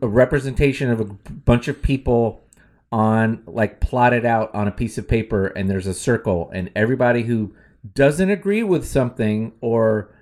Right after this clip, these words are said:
disagrees with something is outside of this circle, meaning they're not a true believer. They're outside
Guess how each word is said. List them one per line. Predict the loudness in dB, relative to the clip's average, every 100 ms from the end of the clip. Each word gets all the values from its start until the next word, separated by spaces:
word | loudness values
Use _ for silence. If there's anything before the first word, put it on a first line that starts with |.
| -8
disagrees | 0 0 0 -2 -4 -2
with | -6
something | -2 -4 -2 -2
is | -2 -6 -4
outside | -2 -2 -4 -2 2 2 0
of | -4
this | -8 -4
circle, | -4 -4 -4 -4
meaning | -2 -2 -2 -2
they're | -2
not | 0 0 0 -4 _ _ _ -8
a | -8
true | -4 0 0
believer. | 0 -2 -2 -4 -10 -14 _ _ _ _ _ _ _ -20 -6
They're | -4 -2
outside | 0 -2 -2 -6 -2 -2 -4